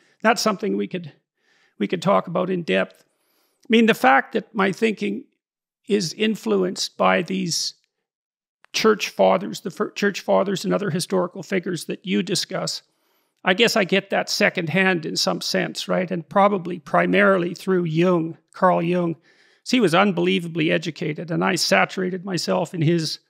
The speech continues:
work. And he was, of course, i-, incredibly influenced by the thinkers that you talk about in the book.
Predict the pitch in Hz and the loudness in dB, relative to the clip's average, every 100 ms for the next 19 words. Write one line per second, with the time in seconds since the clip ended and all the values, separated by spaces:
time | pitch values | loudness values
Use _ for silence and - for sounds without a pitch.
0 | _ _ _ - 180 175 - - _ _ | _ _ _ 0 4 4 0 -14 _ _
1 | _ _ _ _ 247 185 175 - - _ | _ _ _ _ 0 2 2 -2 -10 _
2 | _ _ _ _ _ _ _ 147 208 185 | _ _ _ _ _ _ _ 2 4 4
3 | 180 - - 147 196 185 - - _ - | 0 -4 -8 -6 -2 -4 -4 -16 _ -20
4 | - _ 175 - 190 170 175 175 170 185 | -20 _ -10 -4 -2 -2 -2 -4 -4 -6
5 | 170 175 - 170 160 170 180 175 160 - | -6 -8 -6 -6 -6 -4 -4 -4 -8 -8
6 | - - _ _ _ 170 185 165 190 175 | -12 -14 _ _ _ -2 -2 0 0 0
7 | 180 175 170 170 156 147 196 - - | 0 -4 -2 -4 -4 2 2 0 -14